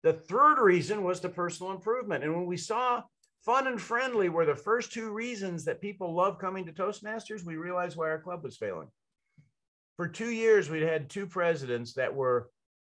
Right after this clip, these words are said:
not fun and friendly. One person was real draconian and authoritative, and he told every, it started every meeting off with, "We're not making the grade, and we're all going to hell in a handbasket." And he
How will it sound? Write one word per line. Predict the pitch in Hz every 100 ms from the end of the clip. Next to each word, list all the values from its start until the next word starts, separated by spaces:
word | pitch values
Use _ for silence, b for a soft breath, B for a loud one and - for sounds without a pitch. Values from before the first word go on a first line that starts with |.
| _ _ _ -
not | 147 165 -
fun | - - 151 147
and | 139
friendly. | - 165 180 135 95 87
One | 123 190
person | 190 190 170 156
was | 131
real | 131 151
draconian | 131 120 - 156 170 165 160 156
and | 120
authoritative, | 190 - 160 160 156 151 151 151 135
and | 107
he |
told | 98 147 151
every, | 143 143 127
it | 135 131
started | - 208 196
every | 175
meeting | 160 175 165
off | 156 160 156
with, | 123
"We're | 113
not | 131 156
making | 151 131 127
the | 113
grade, | 117 156 151 147
and | 117
we're |
all | 143
going | 156 147 131
to |
hell | 110 143
in | 131
a |
handbasket." | 113 156 156 151 151 - -
And | 101
he | 95